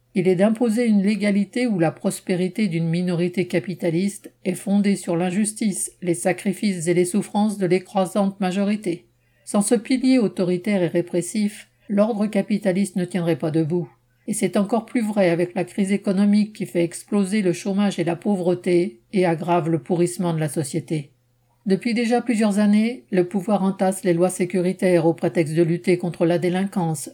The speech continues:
les trafics et le terrorisme, mais aussi pour réprimer les contestations sociales comme celle des Gilets jaunes. Dans cette période de crise où le gouvernement et les capitalistes imposent de nouveaux sacrifices aux travailleurs et préparent le recul inédit de nos droits,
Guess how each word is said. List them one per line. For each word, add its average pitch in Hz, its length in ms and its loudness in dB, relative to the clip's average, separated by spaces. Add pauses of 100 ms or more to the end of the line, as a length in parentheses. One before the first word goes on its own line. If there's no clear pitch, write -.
les 180 140 -4
trafics 180 540 -4
et 170 80 2
le 160 120 0
terrorisme, 165 680 -2 (260)
mais 202 100 4
aussi 214 340 2
pour 160 240 0
réprimer 180 460 2
les 160 100 2
contestations 175 720 -2
sociales 170 520 0
comme 160 200 -4
celle 175 240 0
des 147 100 -2
Gilets 151 280 -4
jaunes. 196 400 -4 (720)
Dans 180 100 -2
cette 196 200 -2
période 254 320 2
de 220 100 0
crise 226 360 0
où 196 40 2
le 180 120 2
gouvernement 202 600 2
et 208 60 2
les 165 120 2
capitalistes 196 760 0
imposent 180 400 0
de 170 80 2
nouveaux 170 240 0
sacrifices 175 640 -2
aux 170 60 -2
travailleurs 180 760 -2 (240)
et 180 120 0
préparent 185 500 0
le 170 80 4
recul 170 540 0
inédit 185 440 0
de 156 120 -4
nos 165 160 -2
droits, 196 440 0